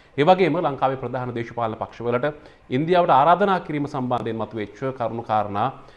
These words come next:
අ, පසුගිය සතිය මුළුල්ලේම, ඒ වගේම වර්තමානයේදීත් මේ මොහොත වෙනකොටත් ලංකාවේ දේශපාලන අභ්‍යන්තරයේ,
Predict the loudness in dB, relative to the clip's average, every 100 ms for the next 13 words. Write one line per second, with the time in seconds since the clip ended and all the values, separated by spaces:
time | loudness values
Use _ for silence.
0 | -10 -6 -2 -2 -2 -4 -4 -6 -6 -4
1 | -2 0 2 0 -2 -4 -2 -2 0 -2
2 | -2 -2 -2 -2 -4 -6 -6 -6 -6 -6
3 | -8 -8 -6 -6 -4 -4 -4 -4 -6 -10
4 | -8 -2 -2 2 0 2 -2 -6 -6 -4
5 | -4